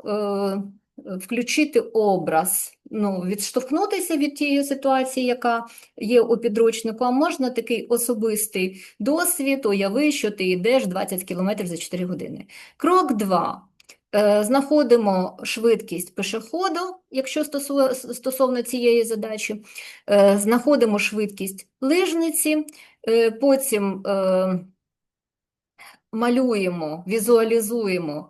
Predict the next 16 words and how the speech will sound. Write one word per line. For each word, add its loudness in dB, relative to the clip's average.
тобто -6
двадцять -2
кілометрів -2
за 0
чотири 0
години, -2
тобто -8
чотири 0
відрізочки -4
нарисували, 0
нам 2
намалювали 0
двадцять -2
кілометрів, -6
а -16
тут -4